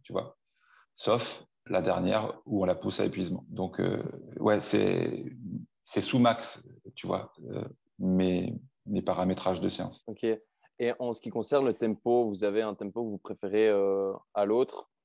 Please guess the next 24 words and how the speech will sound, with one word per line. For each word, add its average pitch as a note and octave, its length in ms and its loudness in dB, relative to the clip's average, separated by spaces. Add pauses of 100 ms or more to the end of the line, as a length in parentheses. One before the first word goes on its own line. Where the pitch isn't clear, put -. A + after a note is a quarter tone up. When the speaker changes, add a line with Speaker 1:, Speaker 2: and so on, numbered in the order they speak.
(160)
Speaker 2:
pour G2+ 160 -10
ce G#2 160 -2
genre G2+ 140 2
de G2 80 -2
séance ? G#2 500 -8
Speaker 1:
Euh, G2+ 460 2
bah, G#2 160 4
les G#2 100 4
tempos, A#2 300 4
c'est B2 100 -2
un G2+ 60 2
sujet A#2 240 0
que F2+ 40 -2
j'ai, G2+ 220 2
j'ai F#2+ 140 -2
beaucoup, G2+ 320 -4
beaucoup G#2 360 0
étudié G#2 580 2
et G#2+ 40 6
beaucoup F#2+ 240 -2
mis G#2 140 0
en G2+ 60 -2
application. G#2 460 -2
Mais F#2 300 -2